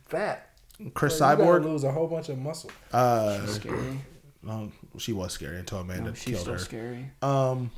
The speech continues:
Speaker 2: yeah, her name's Cyborg. You're right.
Speaker 3: She'd kill
Speaker 2: Uh,
Speaker 3: someone.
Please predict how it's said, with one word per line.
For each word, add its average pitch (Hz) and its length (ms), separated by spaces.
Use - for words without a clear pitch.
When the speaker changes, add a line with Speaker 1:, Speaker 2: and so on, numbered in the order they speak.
Speaker 2:
yeah, 110 220
her - 240
name's 87 220
Cyborg. 87 400
You're 90 100
right. 92 240
Speaker 3:
She'd - 200
kill 120 220
Speaker 2:
Uh, - 120
Speaker 3:
someone. 110 460